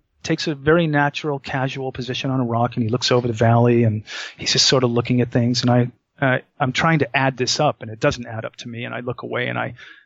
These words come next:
I sort of get back into my own experience. But I look back at him, and next thing I know, he's got this little brown paper bag, um, and, and, and he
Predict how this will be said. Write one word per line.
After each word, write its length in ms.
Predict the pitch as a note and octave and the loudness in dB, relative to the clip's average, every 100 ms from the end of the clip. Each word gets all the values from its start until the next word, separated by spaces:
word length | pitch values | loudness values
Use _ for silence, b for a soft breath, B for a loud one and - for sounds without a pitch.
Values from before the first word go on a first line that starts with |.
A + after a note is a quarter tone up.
| _ | _
I 40 | |
sort 180 | - C#3+ | 0 0
of 40 | |
get 140 | B2+ A2+ | 0 2
back 220 | B2 B2 | 2 2
into 120 | A#2+ | 0
my 180 | A#2 A#2+ | 0 0
own 100 | A#2+ | 0
experience. 540 | B2 - B2 A#2+ A#2+ | 0 0 2 0 0
But 120 | A#2 C#3 | 0 2
I 40 | |
look 180 | E3 - | 2 2
back 260 | C#3 C3 | 0 0
at 80 | C3 | -2
him, 240 | A2 B2+ A#2+ | -4 -2 -4
and 140 | A2+ B B B | -10 B B B
next 240 | C#3+ C3 - | -4 -2 -2
thing 160 | D3+ | -2
I 80 | C3 | 0
know, 160 | B2 B2 | -2 -2
he's 100 | A#2 | -2
got 140 | D#3 | -2
this 180 | C3 A#2+ | -2 -2
little 160 | D#3 | 0
brown 360 | D3+ B2 B2+ C#3 | 0 2 2 2
paper 260 | - C#3 A2 | -2 -4 -4
bag, 480 | A2+ A2+ B2 - - _ _ _ _ _ | -8 -6 -8 -14 -20 _ _ _ _ _
um, 400 | A2+ G#2+ A2 A2+ | -4 -2 -2 -2
and, 260 | C#3 A#2 A#2+ - | 0 0 -2 -6
and, 280 | C#3 A#2 A#2 - | -2 0 0 -2
and 120 | |
he 80 | A#2 | -4